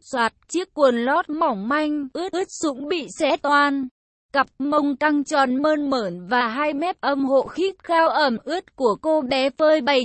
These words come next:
trước ánh mắt đỏ bừng của ông Phương.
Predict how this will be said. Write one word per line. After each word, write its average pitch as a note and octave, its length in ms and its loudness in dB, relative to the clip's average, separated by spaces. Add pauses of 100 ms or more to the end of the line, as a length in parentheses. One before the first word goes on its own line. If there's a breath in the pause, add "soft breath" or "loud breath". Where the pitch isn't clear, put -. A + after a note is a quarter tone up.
trước F4 240 -2
ánh B3+ 320 0
mắt F4+ 240 -4
đỏ C4+ 280 0
bừng A#3+ 440 0
của C4 160 6
ông D4 380 2
Phương. E4 500 -2